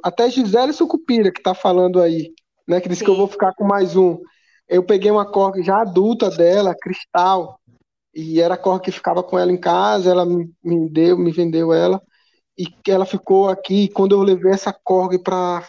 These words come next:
Speaker 1: Fortaleza, meu coração ficou deste tamanho, porque eu disse, "Quando ela
Speaker 2: Imagino.
Speaker 1: ver Gisele,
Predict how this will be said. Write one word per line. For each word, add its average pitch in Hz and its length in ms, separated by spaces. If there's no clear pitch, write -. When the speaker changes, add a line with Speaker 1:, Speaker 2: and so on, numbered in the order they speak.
Speaker 1:
Fortaleza, 180 840
meu 175 120
coração 185 360
ficou 185 220
deste 202 360
tamanho, 180 560
porque - 200
eu 190 60
disse, 175 220
"Quando 180 200
ela 175 160
Speaker 2:
Imagino. 185 400
Speaker 1:
ver - 0
Gisele, 196 680